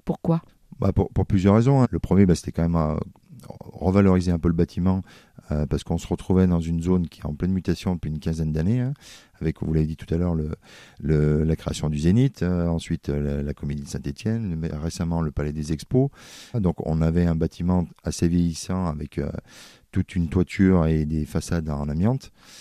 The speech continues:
Speaker 2: Quand vous recrutez un candidat qui vient chez vous, qui rentre dans la cour et qui voit ce bâtiment, bah, ça lui fait pas forcément, euh, envie, ça lui montre pas forcément une entreprise dynamique,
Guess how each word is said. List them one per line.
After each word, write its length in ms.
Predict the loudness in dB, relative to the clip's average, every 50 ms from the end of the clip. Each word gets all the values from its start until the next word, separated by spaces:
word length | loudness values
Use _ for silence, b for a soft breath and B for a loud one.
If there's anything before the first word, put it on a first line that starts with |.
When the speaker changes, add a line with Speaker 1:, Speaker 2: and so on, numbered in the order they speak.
| B B B B
Speaker 2:
Quand 140 | -4 -4 -2
vous 400 | -2 0 0 0 0 2 2 2
recrutez 340 | 2 2 2 0 0 0 0
un 60 | 0
candidat 480 | 0 0 0 0 2 2 2 2 0 -2
qui 180 | -4 -8 -8
vient 340 | -6 -4 -4 -2 -2 -2 -2
chez 200 | -4 -4 -4 -4
vous, 280 | -2 0 0 0 0 -2 b b b b b _
qui 140 | -10 -6 -4
rentre 180 | -2 0 0 2
dans 120 | 2 2
la 100 | 2 0
cour 300 | 0 2 4 4 4 4
et 40 | 4
qui 120 | 2 0
voit 120 | 0 0 0
ce 60 | 0
bâtiment, 420 | 0 -2 -4 -4 -4 -4 -4 -4
bah, 120 | -4 -6 -8
ça 140 | -8 -8 -8
lui 100 | -10 -8
fait 140 | -10 -10 -10
pas 120 | -10 -8
forcément, 580 | -8 -8 -8 -8 -6 -6 -4 -4 -4 -4 -6 -6
euh, 100 | -8 -8 B B B B B B B B B -4
envie, 400 | -2 -2 0 2 2 2 2 2
ça 140 | 2 2
lui 80 | 2 2
montre 300 | 2 2 2 2 0 0
pas 220 | 2 2 2 2
forcément 440 | 2 0 -4 -6 -4 -4 -2 0 2
une 100 | 2 2
entreprise 420 | 0 -2 -4 -6 -4 -2 -2 -2 0
dynamique, 520 | 2 2 4 4 2 0 -2 -6 -14